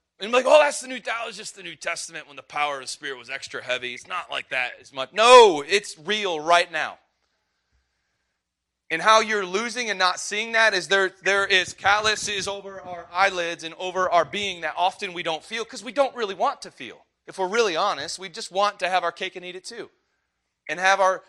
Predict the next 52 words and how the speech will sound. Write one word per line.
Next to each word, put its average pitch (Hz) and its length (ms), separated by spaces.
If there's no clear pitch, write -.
you 196 100
know, 175 140
little 185 200
devotion 190 500
and 175 140
just, 175 280
and 180 180
again, 175 260
I 160 120
love 190 360
the 190 60
devotions, 170 600
don't 170 160
miss - 240
what 160 120
I'm 147 120
saying, 156 460
but 139 220
to 202 160
be 240 360
all 220 340
in 175 440
is - 120
to - 80
be 185 120
spiritually 220 640
awake 190 340
in 165 80
everything. 160 440
When 180 160
it's 185 200
like, 165 280
when 175 140
your 170 100
kid 226 220
starts 196 400
acting 185 420
up, 202 220
instead 175 240
of 160 80
trying 190 200
to 143 60
fix - 360
your 170 100
kid, 180 220
figure 208 260
out 208 100
what's 202 160
going 208 220
on 220 120
with 190 120
them. 120 120